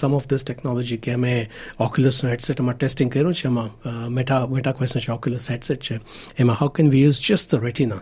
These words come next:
એ કર્યું છે. બીજું એક ટેસ્ટિંગ અમે એ કર્યું છે કે જે આ Oculus ને એવા હેડસેટ છે, એમાં normally there are controllers. તમે આ બે આમ પકડવા પડે અને પછી એમાં ને તમે પ્રેસ કરો, એક લેફ્ટમાં ને એક રાઇટમાં ને. એટલે ઈ ન યુઝ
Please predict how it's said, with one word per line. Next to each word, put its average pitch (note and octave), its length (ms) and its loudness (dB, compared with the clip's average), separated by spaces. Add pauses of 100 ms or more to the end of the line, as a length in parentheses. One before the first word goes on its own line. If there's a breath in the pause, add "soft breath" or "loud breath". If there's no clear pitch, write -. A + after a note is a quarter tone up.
(260 loud breath)
એ F3 120 6
કર્યું A#2+ 260 0
છે. A#2 260 -4 (460 loud breath)
બીજું C3 280 6
એક D#3+ 120 2
ટેસ્ટિંગ D3 420 2
અમે C#3 200 2
એ E3 100 4
કર્યું B2+ 280 2
છે B2+ 160 -2
કે A#2+ 260 -2 (540 loud breath)
જે D#3+ 320 6
આ C3+ 300 2
Oculus D3+ 340 4 (120)
ને C#3 60 4
એવા C#3 140 2
હેડસેટ C#3+ 400 0
છે, A#2 460 -4
એમાં F3 520 4
normally E3+ 360 6
there D3+ 180 2
are D3 180 0
controllers. A#2 560 0
તમે A#2+ 160 -4
આ B2 40 -2
બે C3+ 200 2
આમ B2+ 160 2
પકડવા C#3+ 440 2
પડે B2 280 -4
અને C#3 180 0
પછી C#3+ 240 -2
એમાં C3+ 200 0
ને B2 100 -2
તમે A2+ 260 -4
પ્રેસ A#2+ 300 -4
કરો, G#2+ 180 -6
એક F#2+ 180 -6
લેફ્ટમાં A#2 380 -6
ને G#2 60 -8
એક - 120 -10
રાઇટમાં B2 420 -4
ને. A2 120 -8 (300 loud breath)
એટલે C3+ 240 0 (180)
ઈ A3 420 8 (120)
ન C3+ 180 4 (160)
યુઝ E3 400 4